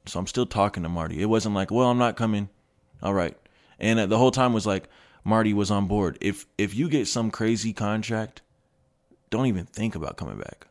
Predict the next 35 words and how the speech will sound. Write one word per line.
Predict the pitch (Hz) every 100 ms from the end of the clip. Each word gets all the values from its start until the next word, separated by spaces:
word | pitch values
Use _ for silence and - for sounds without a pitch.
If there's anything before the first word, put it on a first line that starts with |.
| _
Why | - 98
would | 107 98
you | 90
even | 71
think | 60 57 -
about | - -
coming | - 69
back?" | -
And | 95
I'm | 90
like, | 80 -
"I | 95
agree | 92 101 85
a |
hundred | 92 90
percent." | - 90 85 _ _ _ _ _ _ -
Um, | 92 92 85 73
but | 60 98 -
as | - 101 95
it |
was, | 92 107 98 67
I | 90
was | 92 95
in |
the | 87
fifth | - 104 -
league. | 95 95 101 - _ _ _
If | - -
you're | 95
not | 95 104 104
in |
the | 101
top | - 101 95
three | 101 107 98
league, | 92 92 92